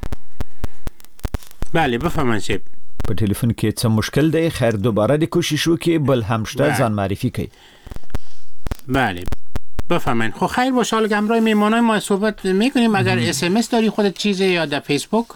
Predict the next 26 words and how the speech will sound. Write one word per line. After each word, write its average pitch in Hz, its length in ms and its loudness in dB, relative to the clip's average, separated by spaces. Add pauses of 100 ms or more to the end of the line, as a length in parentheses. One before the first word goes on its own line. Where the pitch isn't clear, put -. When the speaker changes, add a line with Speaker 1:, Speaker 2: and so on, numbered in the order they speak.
(340)
Speaker 1:
یاد 147 220 0
Speaker 2:
بله، 160 140 0
Speaker 1:
داشت. - 140 -10 (100)
Speaker 2:
ب-، 180 200 0
په، 175 160 -2
ا، 160 440 2
د 135 120 -2
افغان 147 320 0
بي 143 100 0
سي - 120 -2
ام 151 60 0
د 127 60 -2
اته 135 180 -2
سوه 143 200 0
اتلس 156 240 -2
شمیرې 139 240 0
له 127 280 0
لارې 123 160 -2
ډېر 147 140 0
اوریدونکو 135 420 0
نظرونه 127 400 0
او 131 260 2
پوښتنې 156 400 -2
مطرح 143 320 0
کړي 151 180 -2
دي. 156 160 0